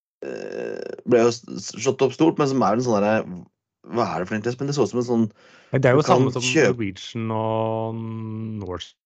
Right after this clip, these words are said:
Speaker 2: franchise som er sånn jukseinterlining. Det vil si,
Speaker 1: Ja.
Speaker 2: du kan kjøpe billett, du kan kjøpe billett med samme sted, men det er egentlig to separate billetter, og nå som de ikke har et norsk innenriksnettverk å egentlig snakke om av betydning,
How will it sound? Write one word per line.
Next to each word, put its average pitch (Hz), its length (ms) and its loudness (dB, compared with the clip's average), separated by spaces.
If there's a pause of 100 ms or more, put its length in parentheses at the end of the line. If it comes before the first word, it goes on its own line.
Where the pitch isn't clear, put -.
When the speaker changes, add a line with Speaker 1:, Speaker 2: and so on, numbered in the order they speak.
(180)
Speaker 2:
franchise 123 240 0
som 117 100 -8
er 95 140 -6
sånn 98 360 -10 (160)
jukseinterlining. 95 1000 -8 (300)
Det - 60 -18
vil 110 80 -2
si, 110 60 0
Speaker 1:
Ja. - 80 2
Speaker 2:
du - 60 -2
kan 117 100 0
kjøpe 113 640 -6
billett, 104 200 -8 (100)
du 131 140 0
kan 175 140 2
kjøpe 156 340 -2
billett - 200 -6
med 123 100 -6
samme 107 200 -4
sted, 110 260 -2
men 104 100 -6
det 101 80 -2
er 95 260 -8
egentlig 95 400 -10 (760)
to 98 120 -4
separate 95 420 -6 (480)
billetter, 104 360 -4 (140)
og 107 200 0 (600)
nå 95 300 -6
som 110 240 -6
de 110 100 -4
ikke 107 240 -8
har 95 180 -6
et 98 120 -8
norsk 101 220 -6
innenriksnettverk 95 800 -8
å 101 200 -6
egentlig 95 360 -4 (460)
snakke 113 320 -6
om 92 120 -6
av 92 80 -6
betydning, 113 380 0